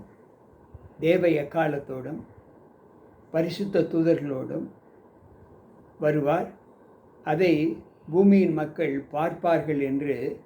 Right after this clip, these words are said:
வேதம் சொல்லுகிறது. சற்று யோசிப்போம். இந்த ஆலோசனை நம்மிலே எப்படிப்பட்ட பலத்தை நமக்கு கற்றுக் கொடுக்கிறது என்பதை நாம் சற்று யோசித்து பார்ப்போம்.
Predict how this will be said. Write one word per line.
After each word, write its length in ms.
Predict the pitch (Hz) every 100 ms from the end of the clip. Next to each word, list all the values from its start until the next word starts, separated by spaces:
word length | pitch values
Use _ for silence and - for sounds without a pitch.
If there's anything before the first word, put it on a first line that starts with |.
| - - _ _ 139
வேதம் 520 | 165 170 147 147 - - _
சொல்லுகிறது. 720 | - 143 127 127 120 - - _ - - _ - - - _ - - - - - - - _
சற்று 340 | - 170 165
யோசிப்போம். 680 | 156 165 160 - 73 - - _ _ _ _ - -
இந்த 200 | 185 175
ஆலோசனை 800 | 156 170 165 160 151 156 151 - - _ - _ _ _ - _
நம்மிலே 360 | 156 160 160 156
எப்படிப்பட்ட 720 | 143 175 165 156 147 156 139 131
பலத்தை 400 | 131 147 151 143
நமக்கு 520 | 131 135 139 139 123 -
கற்றுக் 300 | 139 165 -
கொடுக்கிறது 560 | 139 139 117 131 131
என்பதை 580 | 123 123 127 131 123 - - _ - -
நாம் 200 | 147 151
சற்று 320 | 143 139 135 131
யோசித்து 420 | 131 - 135 -
பார்ப்போம். 420 | - 120 -